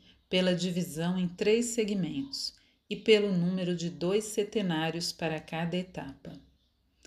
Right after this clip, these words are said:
Com tal artifício, o nascimento de Jesus fica inserido na história da humanidade,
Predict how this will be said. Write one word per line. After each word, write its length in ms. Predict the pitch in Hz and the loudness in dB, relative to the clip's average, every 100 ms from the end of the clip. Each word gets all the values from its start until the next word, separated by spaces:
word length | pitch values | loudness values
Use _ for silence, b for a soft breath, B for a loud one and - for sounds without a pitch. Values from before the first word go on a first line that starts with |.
| B B | B B
Com 180 | - 180 | -4 -2
tal 240 | 175 165 160 | 2 4 4
artifício, 840 | 160 - 175 - 220 240 - 240 B B B | 2 -4 -8 -4 -2 -2 -2 -6 B B B
o 80 | 220 | 0
nascimento 720 | 226 233 254 220 220 214 220 | 2 2 2 2 2 0 -2
de 160 | 185 | -2
Jesus 600 | 190 180 180 170 202 214 - | 0 2 0 0 -4 -2 -4
fica 260 | 208 202 | -6 -4
inserido 760 | 196 196 - 185 175 190 190 180 | -4 -2 0 2 2 0 0 0
na 200 | 180 175 | 2 2
história 680 | 175 - - 202 214 214 | 0 0 0 0 4 4
da 160 | 180 185 | 4 2
humanidade, 840 | 185 180 175 151 147 151 143 | 2 2 0 -2 -4 -6 -10